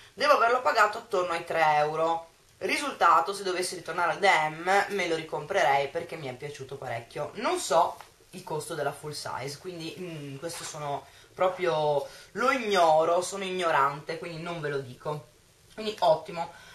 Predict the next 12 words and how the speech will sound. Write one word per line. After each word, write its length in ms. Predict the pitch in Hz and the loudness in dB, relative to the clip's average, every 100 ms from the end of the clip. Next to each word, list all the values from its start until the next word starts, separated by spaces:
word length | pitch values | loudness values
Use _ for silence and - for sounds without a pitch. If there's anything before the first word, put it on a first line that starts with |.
| - - | -20 -16
Un 140 | - 311 | 0 4
altro 220 | 508 440 | 6 4
prodotto 440 | 277 226 240 277 | 2 0 0 -2
che 160 | 269 226 | -2 -2
mi 100 | 226 | -2
è 60 | 214 | 0
piaciuto 360 | 196 247 277 | 0 -2 -2
parecchio, 840 | 208 156 131 - - 240 311 - - - | 2 2 2 -4 2 4 4 -2 -18 -6
però 300 | 165 160 - | 2 2 2
con 180 | 160 | -6
Inci, 760 | 156 165 175 - 156 147 - | -8 -10 -10 -10 -8 -8 -10
<clears throat> 40 | - | -10